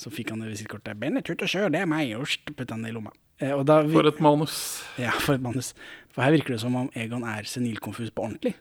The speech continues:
Speaker 2: Ja.
Speaker 1: For nå er han bare sånn, han går bare etter folk og liksom,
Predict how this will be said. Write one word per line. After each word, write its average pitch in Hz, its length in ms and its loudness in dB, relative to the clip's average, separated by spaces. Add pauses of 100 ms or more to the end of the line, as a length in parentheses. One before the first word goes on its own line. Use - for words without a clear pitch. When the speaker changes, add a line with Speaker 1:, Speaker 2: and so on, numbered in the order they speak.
(140)
Speaker 2:
Ja. 143 120 2 (140)
Speaker 1:
For - 200 0
nå 156 120 8
er 127 280 0
han 226 100 0
bare 156 240 0
sånn, 147 220 6
han 151 120 4
går 123 220 -2
bare 165 220 0
etter - 240 -10
folk 113 340 -8
og 113 100 -6
liksom, 107 300 -10